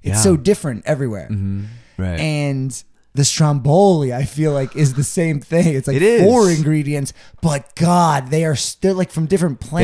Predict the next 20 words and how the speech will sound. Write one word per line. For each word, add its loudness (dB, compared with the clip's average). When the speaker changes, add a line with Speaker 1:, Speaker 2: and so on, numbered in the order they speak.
Speaker 2:
are 0
Speaker 1:
planets. -8
Speaker 2:
freaking 0
different. -4
But 0
for 0
our 2
international 0
listeners -2
and, 0
and -2
maybe 0
anyone 0
who 0
doesn't -2
live -2
in -2
the -2
tri-state -4
area -6